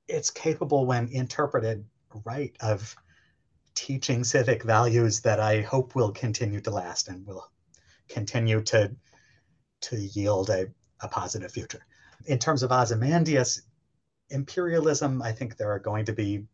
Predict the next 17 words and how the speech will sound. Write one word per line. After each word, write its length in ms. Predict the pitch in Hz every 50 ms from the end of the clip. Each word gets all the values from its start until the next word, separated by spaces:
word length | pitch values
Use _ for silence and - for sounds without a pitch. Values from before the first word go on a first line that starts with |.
| _ _ _ _ _ _ _ _ _ _ _ _ _ _ -
imperial 460 | 127 113 110 - 127 110 107 113 107
formations 680 | - - 127 104 117 110 110 - - 104 101 101 -
to 140 | - - 107
come. 380 | - - - 151 139 127 123 120
I 120 | 107 104
think 260 | 104 117 113 107 104
we 280 | - 101 107 117 120 143
certainly 420 | 139 - - - - 120 104 104
see 420 | 107 - - 117 104 101 101 95 - _ _ _ _ _ _ _ _ _ -
different 340 | 127 117 120 113 - - -
types 460 | - - - 113 117 - - - -
of 500 | - - 147 123 120 120 117 123 - - _ _ _ _ _ _ _ _ _ _ _ _ _ -
imperial 960 | - 135 131 123 - - - 143 135 127 123 127 127 120 113 110 110 113 113 - - _ _ _
behavior 580 | - 110 98 92 - 131 135 151 156 170 170 160
today, 420 | 165 - 175 - 151 151 160 151
whether 300 | 143 123 113 110 127 117
that's 360 | 107 - 110 107 - - -